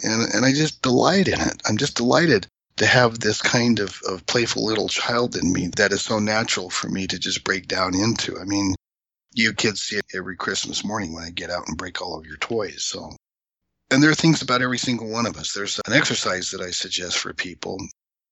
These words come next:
and this is harder than you think. Look deeply into your own eyes in a mirror. Go to that deep level of authenticity and honest with yourself, and tell yourself what you truly love about yourself.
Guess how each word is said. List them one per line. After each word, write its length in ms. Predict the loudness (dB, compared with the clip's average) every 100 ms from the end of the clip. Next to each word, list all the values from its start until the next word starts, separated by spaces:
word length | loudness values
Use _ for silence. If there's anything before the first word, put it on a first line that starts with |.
| _
and 400 | 0 2 2 4
this 180 | 4 2
is 80 | 0
harder 280 | 2 2 0
than 140 | -2
you 140 | -4 -2
think. 520 | -2 -2 -2 -2 -4 -6 -14 _ -4
Look 380 | 0 0 0
deeply 420 | -2 -2 0 0 2
into 300 | 0 0 -2
your 260 | 0 2
own 240 | 4 4 2 2
eyes 480 | 2 2 0 -4 -6 -6
in 60 |
a 60 | -4
mirror. 460 | -2 -2 -4 -8 -14 _ _ _ _ -6
Go 140 | 0 0
to 140 | 2
that 240 | 2 2 0
deep 220 | -6 0
level 320 | 2 2 0
of 180 | 2 0
authenticity 640 | 0 -2 0 -2 -2 -4
and 120 | -4
honest 320 | 0 0 -2 -4
with 160 | -6
yourself, 500 | -6 -4 -4 -6 -10 -16 _ _ _ -4
and 140 | -2
tell 160 | 4 4
yourself 440 | 2 0 -2 -2
what 120 | -4 -4
you 60 |
truly 360 | -4 -4 -4 0
love 220 | 0 2
about 280 | 0 -4 -8
yourself. 720 | -8 -6 -6 -8 -10 -12